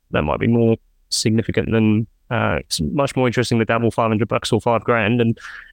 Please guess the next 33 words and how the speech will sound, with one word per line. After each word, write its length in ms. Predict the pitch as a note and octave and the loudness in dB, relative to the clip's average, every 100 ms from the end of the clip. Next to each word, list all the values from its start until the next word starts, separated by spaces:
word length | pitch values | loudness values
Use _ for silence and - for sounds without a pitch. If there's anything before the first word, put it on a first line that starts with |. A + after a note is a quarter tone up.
| _ - | _ -4
and 80 | A#2 | -2
see, 300 | - C#2+ - | 0 2 2
"Oh, 220 | B3 F#2+ | 0 0
that's 160 | - | 0
interesting," 340 | A#2+ - - B2+ | 0 0 0 2
and 80 | B2 | 2
learn 160 | B2+ | 2
more 240 | C3 C3 B2 | 2 4 2
about 200 | A#2+ - | 0 -2
the 60 | |
space. 360 | - B2+ A#2 - | -2 0 0 0
And 100 | A#2+ | 2
then 260 | A#2 A2+ - | 4 2 0
I'm 220 | - - | -2 0
just 180 | B2+ - | 0 0
on 160 | B2+ A2+ | 0 2
the, 220 | A2 A2+ | 2 2
um, 200 | G#2+ G#2 _ - - _ - | 2 -2 _ -20 -20 _ -6
the 80 | G#2+ | -4
Grong 400 | G#2 C3 B2+ B2 | 2 2 4 2
Grong, 420 | B2 B2 A#2+ A2+ - | 4 4 2 0 -2
is 120 | A#2+ | -4
it 80 | A#2+ | 0
Grong 240 | C3+ D3 | 0 2
Grong? 200 | C#3+ F3 | 2 2
I, 80 | A2+ - | -2 -6
I'm 200 | C3 - | -8 0
always 240 | C3+ A2+ | 2 2
kinda 260 | - A2+ - _ _ _ _ _ - | 0 -2 -2 _ _ _ _ _ -6
nervous 420 | F3 A#2+ B2+ A2+ | 0 2 4 2
about 200 | - A#2 | 0 -2
pronouncing 400 | - A#2+ A#2+ - | 0 -2 0 0
that. 120 | A2 | -2